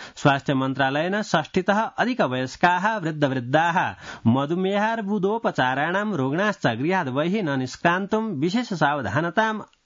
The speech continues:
अवलम्बितुं च अनुरुद्धाः सन्ति।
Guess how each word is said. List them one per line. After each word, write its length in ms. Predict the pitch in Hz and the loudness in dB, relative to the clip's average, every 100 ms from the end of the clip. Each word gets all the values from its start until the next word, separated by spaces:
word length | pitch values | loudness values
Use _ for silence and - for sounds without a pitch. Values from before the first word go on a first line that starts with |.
| _ | _
अवलम्बितुं 680 | 147 147 139 139 139 208 226 | 2 2 0 -2 -2 -2 0
च 280 | - 110 90 - - - | 0 -2 -2 -12 -20 0
अनुरुद्धाः 600 | 139 147 139 120 123 127 | 2 2 0 0 0 0
सन्ति। 640 | 123 110 113 151 147 92 | -2 -2 2 2 2 -2